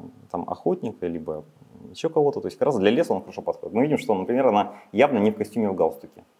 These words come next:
хотя в одежде. На следующих изображениях мы видим, что панды, опять обстановка их несколько иная.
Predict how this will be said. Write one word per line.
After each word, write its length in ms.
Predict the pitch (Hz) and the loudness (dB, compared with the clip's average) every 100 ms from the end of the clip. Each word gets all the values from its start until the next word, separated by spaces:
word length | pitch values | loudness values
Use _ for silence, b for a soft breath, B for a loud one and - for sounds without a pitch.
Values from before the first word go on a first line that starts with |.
| _ _ _ _ _ | _ _ _ _ _
хотя 360 | 90 123 139 - - | 0 4 2 0 -6
в 100 | 90 | -4
одежде. 340 | 80 76 - - _ _ _ _ _ | -4 -6 -10 -20 _ _ _ _ _
На 140 | 120 127 | 2 4
следующих 260 | 175 175 107 | 4 2 0
изображениях 480 | 101 107 101 85 117 | 4 4 4 0 0
мы 60 | |
видим, 220 | 143 135 | 0 0
что 200 | 90 - | -4 -6
панды, 500 | - 131 143 107 85 76 - _ | 0 4 4 4 0 0 -14 _
опять 500 | - - 101 - - | -10 4 4 4 -12
обстановка 480 | - - 120 151 101 | -14 -6 -2 0 -2
их 100 | - | -4
несколько 380 | 113 - - 87 | -6 -6 -4 -2
иная. 320 | 76 73 | -2 -6